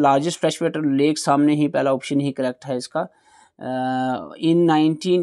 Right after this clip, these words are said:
eighteen ninety से, देखो आपको स्टूडेंट बहुत सारे सोच रहे होंगे ईजी, ईजी, बहुत ज़्यादा ईजी। Actually मैं बोल उस स्टाइल में रहा हूँ कि आपको ईजी लग रहा है, इतना ईजी नहीं है। जब बैठ के देखोगे, मैं पेपर डाल भी दूंगा Telegram में, इसका लिंक डिस्क्रिप्शन में, Telegram ज्वाइन रखें।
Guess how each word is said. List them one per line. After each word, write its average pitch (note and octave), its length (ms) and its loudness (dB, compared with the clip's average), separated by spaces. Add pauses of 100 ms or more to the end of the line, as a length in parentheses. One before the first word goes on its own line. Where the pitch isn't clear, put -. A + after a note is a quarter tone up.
(120)
eighteen G3 240 2
ninety E3+ 280 0
से, E3 140 2
देखो F#3 220 4
आपको F3+ 340 4
स्टूडेंट F#3 440 -2
बहुत F3 140 6
सारे F3+ 160 4
सोच E3+ 260 -2
रहे E3+ 80 2
होंगे E3+ 200 2
ईजी, D3 200 2
ईजी, C#3 160 2
बहुत C3 240 0
ज़्यादा C3 200 0
ईजी। C3 220 -2
Actually E3+ 280 0
मैं G3 180 0
बोल E3 260 6
उस F#3 140 0
स्टाइल D#3+ 300 0
में E3+ 120 -2
रहा C#3 120 2
हूँ D#3+ 100 0
कि D#3 80 -2
आपको C#3 280 0
ईजी C3+ 200 2
लग A2+ 220 -2
रहा A2 140 -4
है, - 100 -14 (540)
इतना E3 260 -4
ईजी D#3+ 200 0
नहीं D#3+ 120 2
है। D#3 60 2
जब D#3 100 0
बैठ C#3 280 2
के C#3+ 60 -6
देखोगे, D3 400 -2
मैं D#3 140 -2
पेपर D3 240 -4
डाल C3 240 2
भी D#3 140 0
दूंगा C3+ 200 0
Telegram A#2+ 420 -6
में, C3+ 280 -2
इसका - 200 -10
लिंक B2+ 200 -2
डिस्क्रिप्शन B2+ 520 -6
में, B2+ 120 0
Telegram B2+ 420 -2
ज्वाइन C3 240 2
रखें। C3+ 220 -2